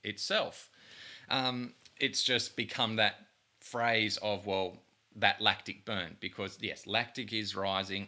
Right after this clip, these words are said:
at the same time as that feeling is rising. Um, but people train themselves, can train themselves to not feel the burn as their lactic levels increase. So that's obvious then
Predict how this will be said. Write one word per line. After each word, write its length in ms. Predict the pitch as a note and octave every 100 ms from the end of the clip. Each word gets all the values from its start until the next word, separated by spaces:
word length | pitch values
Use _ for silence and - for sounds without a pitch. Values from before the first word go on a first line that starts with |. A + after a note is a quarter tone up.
| -
at 160 | F#2+
the 60 | G2+
same 280 | - G#2 G2+
time 320 | F#2+ F#2+ F#2
as 100 | E2+
that 180 | F2 -
feeling 480 | - G2 G2+ F#2 F2
is 200 | F2+ -
rising. 440 | E2+ - - - G#2+ - - - - -
Um, 460 | A#2 B2 A#2+ A2+ G#2 _ _ _ _ _ - -
but 200 | C3+ C3
people 280 | D#3+ D#3 D3
train 360 | - B2 B2 A#2
themselves, 480 | G#2+ - G#2+ G#2
can 120 | A#2+ A2
train 260 | A#2 A#2+
themselves 380 | A2+ - G2 F#2+
to 100 | -
not 280 | G#2 G#2+ G#2+
feel 260 | - G#2+ F#2+
the 100 | F#2
burn 400 | A2+ A2 F#2+ -
as 200 | G2+ G2+
their 120 | G2+
lactic 400 | G2 F#2+ - F#2
levels 300 | F#2 F#2 F#2+
increase. 400 | F#2+ F#2+ G2+ G#2
So 260 | - G2 F#2 - - - -
that's 640 | A2+ - - - - - - _ _ _ _ -
obvious 460 | B2+ G#2+ G2+ G2+
then 240 | - G2